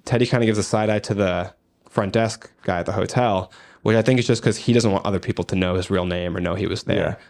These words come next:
Speaker 1: So he, I think he is the person, he is the cop, he is John Edward Ga-, Edward Gamble, he is the person on the phone, 'cause he had intimate knowledge of the phone conversations. He knew all about Sammy Jenkins. He knew that the guy was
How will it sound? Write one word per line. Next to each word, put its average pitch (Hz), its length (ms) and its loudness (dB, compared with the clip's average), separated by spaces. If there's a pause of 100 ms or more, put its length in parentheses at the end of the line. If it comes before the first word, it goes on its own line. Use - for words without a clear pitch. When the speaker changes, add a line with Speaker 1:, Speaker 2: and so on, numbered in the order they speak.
Speaker 1:
So 101 260 0
he, - 300 0
I 117 60 -2
think 107 160 -2
he 92 80 -6
is 120 340 4
the - 80 2
person, 110 560 0
he 117 100 0
is 110 140 2
the 113 80 0
cop, 104 240 -2
he 107 80 0
is 107 100 2
John 107 140 0
Edward 101 180 2
Ga-, 98 200 0
Edward 104 260 -2
Gamble, 95 340 0
he 104 140 0
is 104 260 0
the - 80 -6
person 98 300 -4
on 95 80 -2
the 90 60 -6
phone, 101 400 0 (320)
'cause - 240 0
he 131 140 2
had 127 120 4
intimate 113 260 2
knowledge 104 300 2
of 107 100 0
the 110 60 0
phone 95 220 0
conversations. 92 640 -4
He 107 80 -2
knew 104 160 4
all 95 140 2
about 90 200 -2
Sammy 95 260 -4
Jenkins. 107 560 0 (320)
He 104 180 0
knew 98 420 4
that 92 480 -4 (260)
the 101 220 0
guy 98 240 -2
was 95 400 -2